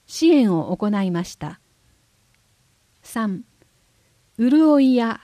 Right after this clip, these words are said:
喜びを与える学びとスポーツのまちづくり。図書館事業、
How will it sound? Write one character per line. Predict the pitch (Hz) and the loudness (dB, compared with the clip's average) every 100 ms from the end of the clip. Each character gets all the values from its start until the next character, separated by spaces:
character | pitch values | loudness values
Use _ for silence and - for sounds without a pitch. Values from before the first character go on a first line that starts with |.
| - | -6
喜 | 214 277 349 339 | 0 0 0 0
び | 311 294 | 2 2
を | 277 | 2
与 | 269 269 240 | 0 -4 -4
え | 185 | -4
る | 165 151 _ 190 | -6 -10 _ -6
学 | 208 254 269 | -2 0 0
び | 233 | -4
と | - 202 185 _ | -4 -6 -6 _
ス | - - | -18 -4
ポ | 339 | 0
ー | 294 | 0
ツ | - | 0
の | 175 170 | -4 -2
ま | 214 | -4
ち | 240 | -4
づ | 208 | -6
く | 208 165 | -6 -8
り。 | - - _ _ _ _ _ _ _ _ _ _ _ _ _ - | -8 -14 _ _ _ _ _ _ _ _ _ _ _ _ _ -6
図 | 254 | -4
書 | 370 | -4
館 | 359 320 302 269 | 0 4 4 4
事 | 262 | 4
業、 | 247 170 147 160 | 2 0 -4 -10